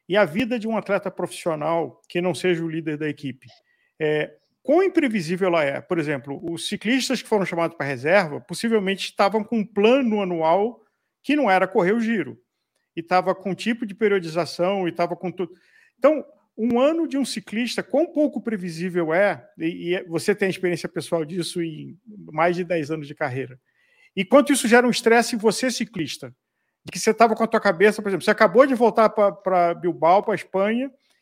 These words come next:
e a tua equipe fala, "Olha, tavam planejando correr uma prova aqui na Índia e aconteceu uma coisa errada, corre pra cá." E você tem que correr pra lá, mal dormido, e alinhar. Acontece?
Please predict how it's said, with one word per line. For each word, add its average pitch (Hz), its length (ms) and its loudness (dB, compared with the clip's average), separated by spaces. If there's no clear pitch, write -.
e 208 60 0
a 214 60 6
tua 240 120 2
equipe 240 300 -2
fala, 240 280 2
"Olha, 202 200 4
tavam 233 340 0
planejando 226 520 -2
correr 220 220 0
uma 226 180 -2
prova 220 300 -2
aqui 240 180 -8
na 233 140 -4
Índia 262 460 0
e 269 520 0
aconteceu 254 560 -2
uma 277 140 0
coisa 247 240 -2
errada, 233 480 0
corre 262 340 4
pra - 160 -4
cá." 147 340 -4
E 160 120 -18
você 202 260 -4
tem 240 160 -6
que 254 100 -12
correr 220 280 2
pra 233 180 2
lá, 202 320 4
mal 220 260 2
dormido, 220 640 -4
e 240 140 -2
alinhar. 220 580 -2
Acontece? 214 680 -8